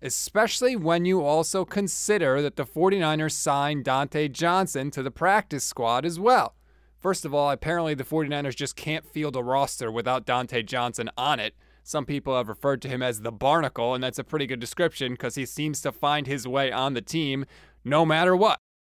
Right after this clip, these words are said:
That signals to me that the team is not in love with the health of Jason Verrett and Emmanuel Mosley. If they are not able to go,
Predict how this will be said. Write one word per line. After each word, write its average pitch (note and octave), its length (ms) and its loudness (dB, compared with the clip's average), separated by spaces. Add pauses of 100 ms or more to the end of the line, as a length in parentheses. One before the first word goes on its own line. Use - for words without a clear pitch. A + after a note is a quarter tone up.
That E3+ 240 2
signals B3+ 480 -2
to G3 100 -2
me F#3+ 240 4
that E3+ 160 -2
the C3 80 -6
team G#3+ 640 -2
is C3+ 200 -6
not F3 360 2
in F#3 320 2
love D3+ 420 6
with C#3+ 300 -2
the C3 100 0
health D#3+ 460 0
of C3 180 -6
Jason C#3+ 440 -2
Verrett C3+ 460 2
and C3+ 200 -4
Emmanuel C3 500 -4
Mosley. B2 640 -2 (360)
If A2+ 180 -14
they D#3+ 200 2
are C#4 120 2
not G#3+ 280 4
able G3 260 2
to D#3 160 -6
go, A#2 720 2